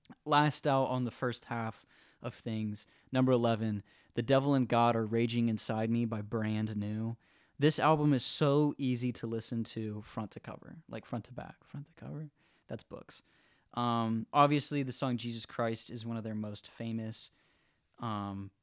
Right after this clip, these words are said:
actually, I, it's kind of hard for me to talk about individual tracks because pretty much any time I listen to this, w-, if I would listen to one song, I'd be like, "Oh, I'm just gonna listen to that album now." So, not to say that it all runs together, but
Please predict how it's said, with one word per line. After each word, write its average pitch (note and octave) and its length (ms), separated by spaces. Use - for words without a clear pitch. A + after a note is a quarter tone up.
actually, D3+ 500
I, C3+ 180
it's D3+ 220
kind A#3 180
of E3 100
hard D3+ 220
for D#3 100
me D#3+ 100
to C#3 100
talk C3 380
about A#2+ 340
individual A#2+ 540
tracks D3+ 520
because A#2+ 640
pretty E3 200
much D#3 240
any B2+ 160
time A#2+ 240
I A2+ 80
listen A2 360
to G#2+ 60
this, G#2 380
w-, D3 180
if C#3 140
I C#3 60
would C3 120
listen C#3+ 220
to A#2 60
one A2 240
song, C#3 260
I'd B2 40
be A#2+ 60
like, A#2+ 100
"Oh, C3+ 80
I'm C3 180
just F3+ 200
gonna D#3 140
listen A#2+ 240
to G#2 80
that G#2 100
album A2 360
now." G#2+ 300
So, G#2+ 540
not D3+ 160
to C#3+ 80
say E3 140
that B2+ 140
it A#2 80
all A2+ 160
runs A2 280
together, A2 460
but A2 240